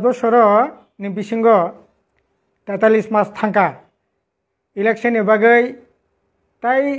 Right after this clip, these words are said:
তিন মাস কোনো সামং তাঙি মাংলাক। তার মানে তেতাল্লিশ বাই তিন হংখাই ছিচল্লিশ,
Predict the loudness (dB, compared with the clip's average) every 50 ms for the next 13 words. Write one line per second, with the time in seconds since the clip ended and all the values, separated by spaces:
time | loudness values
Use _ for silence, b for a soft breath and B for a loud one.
0 | -10 -14 _ _ _ _ -8 -6 -6 -4 -2 -2 0 0 -2 -2 -6 -12 -20 _
1 | _ _ _ _ _ _ _ _ _ -12 -8 -8 -8 -4 -4 -2 -2 -2 -2 -2
2 | -2 -2 -2 0 0 0 0 2 2 2 2 0 -2 -8 -16 _ _ _ _ _
3 | _ _ _ _ _ _ _ _ _ -8 -6 -4 -4 -2 -2 -4 -2 -2 -4 0
4 | 0 0 2 2 2 2 2 0 0 0 -2 -2 -2 -4 0 2 2 2 2 0
5 | -6 -14 -20 _ _ _ _ _ -6 -4 -2 2 4 4 6 6 6 6 4 4